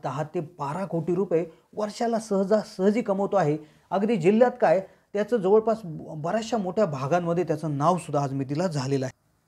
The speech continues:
तर त्याने काय बघितलं की, अ, बऱ्याचशा लोकांकडे गाड्या आहेत,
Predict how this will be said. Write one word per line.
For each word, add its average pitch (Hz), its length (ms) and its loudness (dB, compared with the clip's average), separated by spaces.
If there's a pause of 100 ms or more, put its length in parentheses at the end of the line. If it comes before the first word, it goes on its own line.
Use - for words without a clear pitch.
(320)
तर 151 40 0 (120)
त्याने 233 200 6
काय 226 180 6
बघितलं 202 420 2 (400)
की, 220 280 -4 (200)
अ, 156 80 -4
बऱ्याचशा 240 500 0
लोकांकडे 220 560 2
गाड्या 165 380 0
आहेत, 127 180 -4